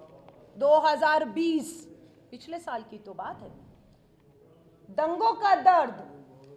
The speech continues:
सीलमपुर में आग से छिटक गया मतदाता। कौन सा मतदाता है? अल्पसंख्यक। बहुत से अल्पसंख्यक हैं, क्रिश्चियन है,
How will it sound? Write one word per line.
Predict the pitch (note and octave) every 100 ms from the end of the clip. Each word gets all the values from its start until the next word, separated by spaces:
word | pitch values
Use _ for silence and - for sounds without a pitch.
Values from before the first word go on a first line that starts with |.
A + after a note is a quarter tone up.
| - -
सीलमपुर | E4 F#4+ G4+ F#4+ F#4+
में | G#4 G4+
आग | D4+ E4 E4+
से | - G4+ G4+
छिटक | - E4+ F4+ F4+
गया | D4+ F4 B4+ - - _ _
मतदाता। | A#3+ A#3 G#3 E3 - G#2+ _ _
कौन | B3+ C#4
सा | D#4+
मतदाता | D4 G#3+ F#3+ E3 E3
है? | -
अल्पसंख्यक। | A#3 A3+ - E3+ D#3+ D3+ - _ _ _ _ _ _ D3+ _ _ _ _ _ _ _ _
बहुत | G#3 D#4+ -
से |
अल्पसंख्यक | E4 A#3 - D#3+ D#3 D3 -
हैं, | - _ _ -
क्रिश्चियन | - B3 - D#4
है, | D#4